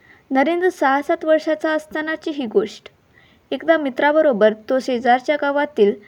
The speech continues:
जत्रेला गेला होता. जत्रेत खेळण्याची आणि अ-,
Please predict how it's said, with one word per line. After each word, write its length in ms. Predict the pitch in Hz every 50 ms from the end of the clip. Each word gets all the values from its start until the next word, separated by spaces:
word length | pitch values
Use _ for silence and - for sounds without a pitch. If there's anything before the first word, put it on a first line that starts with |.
| _ _ - 233
जत्रेला 460 | - 226 226 226 254 254 269 277 285
गेला 240 | 277 294 285 285 285
होता. 300 | 285 285 277 285 - - - _ _ _ _ _ _ _ _ - - 240
जत्रेत 400 | 226 226 226 - 269 226 214 - - - _ _ _ _ _ _ - -
खेळण्याची 560 | - 262 254 262 269 302 320 320 - 349 349
आणि 300 | 349 339 339 339 339 339
अ-, 100 | 320